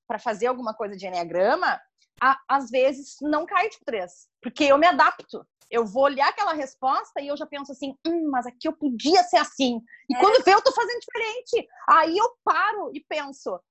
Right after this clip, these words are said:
Speaker 1: "Não, tem que ser o que eu sou, não o que eu tô." Mas já caiu tipo sete várias vezes, já caiu tipo sete, ahn, oito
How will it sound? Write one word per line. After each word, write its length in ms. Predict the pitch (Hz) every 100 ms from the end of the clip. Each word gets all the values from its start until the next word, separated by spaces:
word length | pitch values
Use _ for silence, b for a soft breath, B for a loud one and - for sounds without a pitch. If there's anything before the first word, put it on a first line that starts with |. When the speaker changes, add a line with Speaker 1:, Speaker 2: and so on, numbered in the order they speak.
| _ -
Speaker 1:
"Não, 480 | 254 349 403 466 302
tem 140 | 277
que 60 | 269
ser 140 | 359
o 60 | 370
que 80 | 427
eu 80 | 453
sou, 360 | - - 330 359 240 -
não 200 | 233 330
o 40 |
que 80 | 370
eu 40 |
tô." 160 | - 285 254
Mas 180 | 254
já 120 | 277 311
caiu 260 | 330 285
tipo 300 | 254 247 262 277
sete 640 | - 254 247 247 - - 190
várias 640 | 190 247 381 427 294 220 180
vezes, 460 | 202 220 220 185 180
já 100 | 185
caiu 240 | 196 180
tipo 220 | 180 -
sete, 760 | - 233 220 202 196 - 208 196 _ _ _ -
ahn, 800 | 226 226 226 226 226 226 226 220 -
oito 840 | 277 294 294 269 - 311 277 269